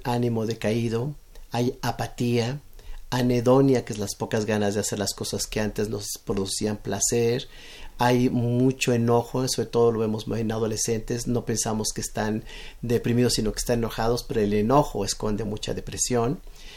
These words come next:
También encontramos alteraciones muy importantes, tanto en los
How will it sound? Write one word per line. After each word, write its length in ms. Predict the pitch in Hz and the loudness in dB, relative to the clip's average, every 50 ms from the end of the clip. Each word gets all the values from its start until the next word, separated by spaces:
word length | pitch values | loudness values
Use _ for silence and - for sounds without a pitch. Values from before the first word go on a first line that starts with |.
| - - - - - - - - - | -16 -16 -16 -18 -18 -20 -14 -4 0
También 340 | 131 117 117 120 127 123 139 | 2 2 4 4 4 6 4
encontramos 760 | 131 131 131 123 117 - 123 120 123 131 131 131 - - - | 4 4 2 0 0 0 0 2 4 4 4 2 2 0 -4
alteraciones 920 | - 131 123 120 - 135 120 117 117 - - - 139 135 135 131 123 - - | -4 -4 -4 -2 2 2 2 2 2 0 0 2 4 4 4 4 2 0 0
muy 80 | 127 127 | 0 0
importantes, 800 | 127 120 - 120 110 - - 120 110 113 110 - - 117 - - - - - - - | 0 0 -2 -4 -4 -4 -2 -2 -2 -2 -2 -4 -4 -6 -6 -8 -12 -18 -18 -14 -4
tanto 280 | - 117 117 113 - 117 | -2 -2 0 2 0 0
en 60 | 113 | 0
los 100 | 113 | 0